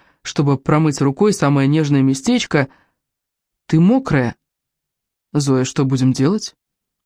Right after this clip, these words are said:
Паучок, "Повернись". "Зоя, можно мне хоть раз?" Паучок, "Нет". "Зоя, ну почему?"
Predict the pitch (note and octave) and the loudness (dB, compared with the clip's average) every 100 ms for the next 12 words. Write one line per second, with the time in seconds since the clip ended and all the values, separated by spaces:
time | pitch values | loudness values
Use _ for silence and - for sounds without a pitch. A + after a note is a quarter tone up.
0 | _ _ D3+ C3+ - C4+ - D#3+ F3 C3+ | _ _ -4 -2 -4 -4 -2 0 0 0
1 | C3 - _ _ _ _ _ _ _ - | -4 -12 _ _ _ _ _ _ _ -8
2 | C#3+ D3 C3+ C#3 G#3+ C#4+ C#4 C#4 A#3 - | -2 0 2 2 2 4 4 2 0 0
3 | A3 G3 - _ _ - D3 - C3+ G3 | -2 -2 -10 _ _ -2 -2 -2 0 2
4 | A3+ A3+ _ _ _ _ _ _ _ _ | 2 -2 _ _ _ _ _ _ _ _
5 | _ - C#3 C3+ C3+ C3+ C#3+ - D#3 A3+ | _ -8 -2 0 0 -2 -6 -2 0 0